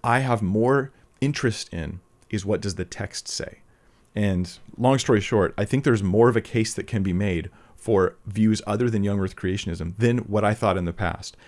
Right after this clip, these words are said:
But I don't know what my view is on this, and I don't like stepping into areas where I'm unconvinced and I'm not sure what to think. And so for that,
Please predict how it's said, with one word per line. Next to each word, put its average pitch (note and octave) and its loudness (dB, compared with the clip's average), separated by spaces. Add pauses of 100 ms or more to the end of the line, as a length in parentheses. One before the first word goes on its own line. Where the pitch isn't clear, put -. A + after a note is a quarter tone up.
(240)
But A#2+ 2
I C#3+ 2
don't D#3 0
know D3 2
what F3 4
my G#2+ 0
view F2+ -2
is E2 -2
on D#2 -6
this, - -14
and G#2+ -4
I A#2+ 0
don't C3 -2
like C#3 -2
stepping A#2+ -2
into - -4
areas A#2 2
where G2+ -2
I'm G2+ -4
unconvinced G2+ -4
and F#2+ -2
I'm F#2 -2
not F#2+ -6
sure F#2+ -4
what F2 -6
to G2+ -8
think. - -8 (640)
And G2+ -2
so G#2+ 2
for - -2
that, B2+ 8